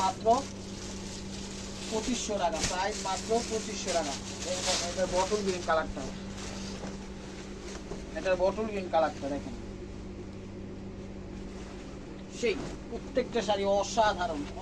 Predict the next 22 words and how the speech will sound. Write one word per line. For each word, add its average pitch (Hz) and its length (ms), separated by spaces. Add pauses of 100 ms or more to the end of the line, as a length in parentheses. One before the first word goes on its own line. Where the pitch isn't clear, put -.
অসাধারণ। 175 560
শাড়ির 180 260
ভিতরে 190 260
এক 185 60 (120)
মায়া 196 220 (100)
আছে। - 160 (540)
এই 160 100
দেখেন, 147 220
এটা 151 120
হলো 170 160
আঁচলটা, 175 320 (640)
এটা 175 200
হলো 175 180
আঁচলটা। 180 340
শাড়ির 180 260
ভিতরে 202 260
এক 190 120
ধরনের 185 320
মায়া 196 300
আছে, 151 180
যে 147 140
এত - 80